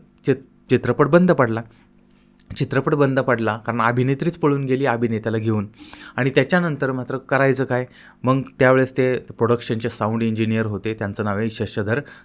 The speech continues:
मुखर्जी. आता हे सुद्धा पश्चिम बंगालमधले होते आणि देविका राणी यांच्या जवळचे होते किंवा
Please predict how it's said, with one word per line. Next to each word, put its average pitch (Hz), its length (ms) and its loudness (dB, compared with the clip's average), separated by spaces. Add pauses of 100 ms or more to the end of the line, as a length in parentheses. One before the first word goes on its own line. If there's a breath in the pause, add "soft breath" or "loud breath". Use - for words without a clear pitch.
(200)
मुखर्जी. 117 520 -2 (320 loud breath)
आता 101 160 -4
हे 117 220 0
सुद्धा 117 220 -4
पश्चिम 113 360 -4
बंगालमधले 107 520 -2
होते 104 300 -6 (260 loud breath)
आणि 117 160 0
देविका 113 420 0
राणी 107 200 -4
यांच्या 107 320 -6 (320 loud breath)
जवळचे 120 360 2
होते 110 200 0
किंवा 113 200 -2